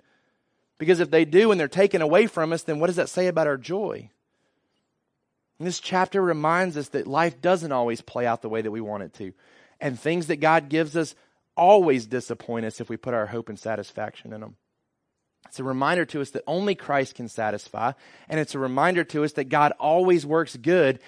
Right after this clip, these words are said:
even when life isn't playing out the way that we want it to.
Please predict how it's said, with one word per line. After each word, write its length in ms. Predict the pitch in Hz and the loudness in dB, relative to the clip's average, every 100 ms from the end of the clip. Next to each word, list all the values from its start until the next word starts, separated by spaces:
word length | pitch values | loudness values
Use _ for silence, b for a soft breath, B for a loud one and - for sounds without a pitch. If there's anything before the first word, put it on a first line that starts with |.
| B B - | B B 0
even 300 | 202 196 175 | 2 2 0
when 140 | 160 | 0
life 260 | 160 160 165 | 2 2 0
isn't 240 | 156 160 | -4 -6
playing 320 | - 160 147 | 2 2 4
out 180 | 147 147 | 0 0
the 60 | 147 | -2
way 180 | 139 143 | 0 0
that 120 | 117 | 0
we 280 | 139 156 131 | -2 -4 -6
want 340 | 131 139 120 | -4 -4 -4
it 120 | 95 | -10
to. 280 | - 107 98 | -14 -14 -14